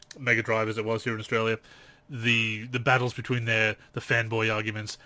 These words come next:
they haven't gone away. They've just gone to new generations. <laughs> They've just evolved with the consoles. And, and of course, it's got, it's gotten even worse over the years. It's, and it's gonna get even worse in the future because the specs of the, uh,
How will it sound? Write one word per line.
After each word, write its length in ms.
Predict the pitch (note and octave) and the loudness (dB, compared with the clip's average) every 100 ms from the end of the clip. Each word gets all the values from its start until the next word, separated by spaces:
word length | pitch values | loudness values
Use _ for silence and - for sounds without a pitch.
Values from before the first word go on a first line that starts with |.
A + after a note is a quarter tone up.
| - - | -12 2
they 160 | C#3+ | 6
haven't 200 | B2 A#2 | 6 2
gone 140 | A2+ A2 | -2 -2
away. 260 | G2+ G#2 | 0 0
They've 140 | G#2 G#2 | 0 -4
just 140 | - | -2
gone 140 | A#2 | -2
to 60 | G#2 | -2
new 140 | G#2+ | -6
generations. 640 | A2 A2+ G#2+ G#2+ - A2+ A2+ | -2 -2 2 0 0 -4 -6
<laughs> 60 | - | -2
They've 160 | F3 | -2
just 200 | - C#3 | 0 0
evolved 380 | C3 A#2+ A#2 A2+ | 2 4 2 2
with 100 | B2 | -6
the 60 | - | -2
consoles. 540 | A2 A2+ A#2 G#2 G#2 - - - - | -2 0 -2 -2 -4 -12 -20 -20 -4
And, 120 | A2 | -2
and 120 | A#2 | -2
of 60 | A#2 | 4
course, 200 | C3+ B2 | 4 4
it's 140 | A#2 | 0
got, 140 | - A#2 | -2 -6
it's 160 | - | -4
gotten 420 | - B2 A2+ G#2 - - - - | 0 0 0 -12 -14 -20 -20 -2
even 180 | C#3+ B2 | 2 2
worse 300 | B2 B2+ - | 6 6 6
over 160 | B2 A#2 | 4 2
the 80 | A2+ | 2
years. 260 | A#2 A#2 | 2 2
It's, 240 | A#2 - - | 0 -6 -6
and 180 | B2+ G#2 | -6 -6
it's 120 | G#2+ | -4
gonna 140 | G#2+ | -2
get 140 | A2 G#2+ | 0 0
even 180 | G#2+ | -2
worse 220 | G#2+ A#2 - | 0 0 -2
in 40 | |
the 80 | A2 | -4
future 280 | B2 A2+ A#2 | -2 -2 -4
because 260 | A2 G#2+ | -4 -4
the 80 | G2+ | -4
specs 340 | - A2+ - | -2 -2 -2
of 160 | A2+ G#2 | -6 -6
the, 260 | G#2+ G#2 | -6 -4
uh, 40 | G#2 | -4